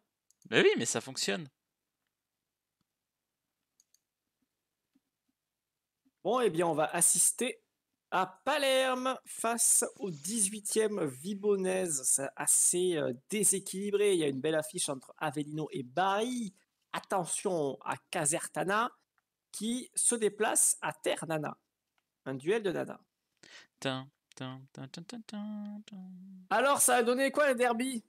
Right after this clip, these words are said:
Speaker 2: Salut, Susu. Sullivan. Euh, c'est plus l'Avéro, Jackie. Ça a donné quoi, le derby, Jax ?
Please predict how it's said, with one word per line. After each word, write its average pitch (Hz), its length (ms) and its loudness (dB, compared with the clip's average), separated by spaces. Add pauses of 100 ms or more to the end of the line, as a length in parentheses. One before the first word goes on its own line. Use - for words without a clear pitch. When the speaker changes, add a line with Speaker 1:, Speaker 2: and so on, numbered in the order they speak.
Speaker 2:
Salut, 269 440 2
Susu. 262 460 2 (480)
Sullivan. 247 560 -2 (1400)
Euh, 175 840 6 (100)
c'est 160 80 -12
plus - 160 -8
l'Avéro, 165 440 2 (260)
Jackie. 151 400 -8 (2000)
Ça - 120 2
a - 20 6
donné 220 200 6
quoi, 247 120 4
le 247 60 0
derby, 202 380 2
Jax ? - 500 0